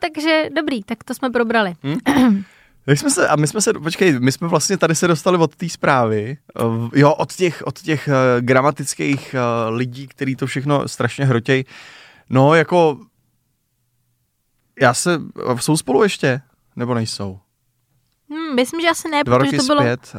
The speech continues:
Speaker 1: no.
Speaker 2: eh, dva roky zpět. Po roce měl přechod.
Speaker 1: Tak nevím.
Speaker 2: Nevím, no.
Speaker 1: Možná asi jo.
Speaker 2: Já bych to, mě by to asi jako štvalo, no. Kdybych, kdybych třeba já tu, s tou gramatikou měl problém a můj partner mě opravoval, tak bych si připadal jako dement, že jo?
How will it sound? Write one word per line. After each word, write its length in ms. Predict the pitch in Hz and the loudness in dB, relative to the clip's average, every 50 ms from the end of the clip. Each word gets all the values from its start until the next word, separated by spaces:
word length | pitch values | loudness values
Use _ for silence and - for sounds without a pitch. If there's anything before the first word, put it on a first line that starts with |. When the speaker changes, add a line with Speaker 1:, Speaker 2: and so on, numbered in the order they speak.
| - - | 0 2
Speaker 1:
no. 160 | 110 110 113 113 113 - - - | 2 2 2 -2 -6 -8 -10 -12
Speaker 2:
eh, 40 | |
dva 160 | 113 127 110 113 | -12 -10 -12 -12
roky 220 | 117 117 120 117 | -10 -12 -12 -14
zpět. 500 | - _ _ 117 117 131 135 - - _ _ _ _ _ _ _ _ _ _ _ | -16 _ _ -16 -16 -16 -16 -20 -20 _ _ _ _ _ _ _ _ _ _ _
Po 120 | _ - 113 | _ -10 -10
roce 200 | 117 117 - 127 | -8 -8 -8 -8
měl 180 | 127 123 120 | -6 -6 -6
přechod. 440 | 113 - - 113 - - 123 131 - _ _ _ - - - - _ _ _ _ _ _ _ _ _ _ _ _ _ _ _ _ _ _ _ | -6 -8 -12 -12 -10 -10 -10 -10 -12 _ _ _ -20 -20 -20 -20 _ _ _ _ _ _ _ _ _ _ _ _ _ _ _ _ _ _ _
Speaker 1:
Tak 120 | - 269 - | -12 -10 -8
nevím. 300 | 381 381 277 208 202 208 - _ _ _ _ _ _ _ _ _ _ _ | -8 -6 -6 -6 -8 -10 -12 _ _ _ _ _ _ _ _ _ _ _
Speaker 2:
Nevím, 340 | - 123 156 233 311 - 151 | -4 -4 -4 -4 -4 -4 -4
no. 140 | 113 98 - - 139 143 _ _ _ _ _ _ _ _ | -6 -6 -8 -12 -18 -20 _ _ _ _ _ _ _ _
Speaker 1:
Možná 260 | 233 208 _ 226 214 | -20 -16 _ -14 -12
asi 180 | 208 - - 220 | -12 -12 -12 -10
jo. 60 | 190 185 | -6 -2
Speaker 2:
Já 120 | 117 117 | -2 0
bych 180 | 117 127 135 127 | 0 0 -2 -2
to, 220 | - 151 147 127 104 98 98 | 0 0 0 0 -2 -6 -8
mě 200 | - 107 110 117 | -6 -2 -2 -2
by 100 | 113 127 | -2 0
to 100 | - 139 | 0 0
asi 180 | 131 123 - 139 | -2 0 -2 -6
jako 180 | 127 - 151 | -6 -6 -8
štvalo, 360 | 131 - - 117 110 113 104 90 | -12 -12 -6 -4 -2 -2 -2 -4
no. 80 | 90 - - - _ _ _ _ | -8 -12 -18 -20 _ _ _ _
Kdybych, 300 | - 107 101 113 - - - | -12 -10 -10 -10 -10 -10 -10
kdybych 280 | - 117 104 117 107 - | -10 -6 -6 -6 -8 -8
třeba 180 | - 127 127 | -8 -4 -2
já 260 | 123 110 98 98 107 113 | 0 0 0 -2 -2 -6
tu, 340 | 117 120 117 117 - - | -8 -12 -14 -14 -14 -16
s 60 | 110 - | -12 -8
tou 100 | 127 117 | -4 -4
gramatikou 380 | 117 104 110 110 107 - - | -2 -2 -2 -4 -6 -8 -6
měl 140 | 117 120 117 | -4 -4 -4
problém 440 | 113 117 107 101 101 107 110 113 - | -4 -4 -4 -2 -2 -2 -2 -2 -2
a 60 | - | -2
můj 280 | 110 107 110 117 113 107 | -2 -2 -2 -2 -4 -4
partner 360 | - 113 110 113 113 110 113 | -6 -8 -8 -8 -10 -10 -8
mě 100 | 120 117 | -8 -8
opravoval, 400 | 107 98 - 107 101 104 107 104 | -8 -6 -6 -6 -4 -4 -4 -6
tak 80 | - | -8
bych 60 | 110 - | -12 -12
si 60 | 127 | -14
připadal 180 | 117 117 117 117 | -12 -8 -8 -8
jako 140 | 113 127 123 | -6 -4 -4
dement, 340 | 113 107 107 90 85 92 | -2 -2 -2 -2 -4 -8
že 100 | 90 95 | -10 -12
jo? 100 | 85 76 | -12 -12